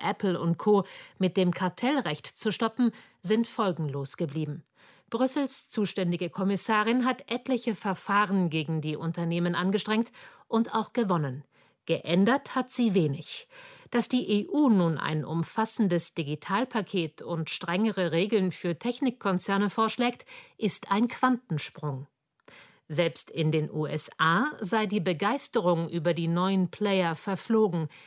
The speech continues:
hält die Neue Osnabrücker Zeitung fest. Manche Senatoren fordern gar eine Zerschlagung. Die E-U-Kommission geht längst nicht so weit. Sie will in der digitalen Welt mehr fairen Wettbewerb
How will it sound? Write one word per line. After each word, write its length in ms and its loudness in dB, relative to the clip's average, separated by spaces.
hält 420 -4
die 120 0
Neue 360 0
Osnabrücker 680 0
Zeitung 400 -6
fest. 420 -12
Manche 320 0
Senatoren 640 0
fordern 460 2
gar 260 2
eine 240 2
Zerschlagung. 880 0
Die 220 0
E-U-Kommission 960 2
geht 240 -2
längst 400 2
nicht 180 -12
so 160 -4
weit. 320 -10
Sie 340 4
will 140 4
in 200 4
der 140 4
digitalen 800 0
Welt 240 0
mehr 340 2
fairen 560 -2
Wettbewerb 640 -2